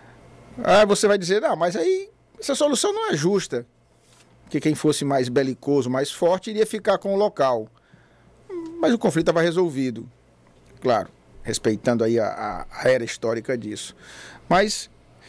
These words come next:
significa dizer que, na sequência, outros meios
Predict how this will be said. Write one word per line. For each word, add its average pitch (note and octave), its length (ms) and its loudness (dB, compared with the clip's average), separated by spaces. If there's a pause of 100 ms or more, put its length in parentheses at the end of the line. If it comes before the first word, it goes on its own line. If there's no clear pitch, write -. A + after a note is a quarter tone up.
significa F3+ 460 4
dizer F3 240 2
que, G#3 140 -6
na G#3 160 0
sequência, G3+ 600 0
outros G#3 400 0
meios E3 600 2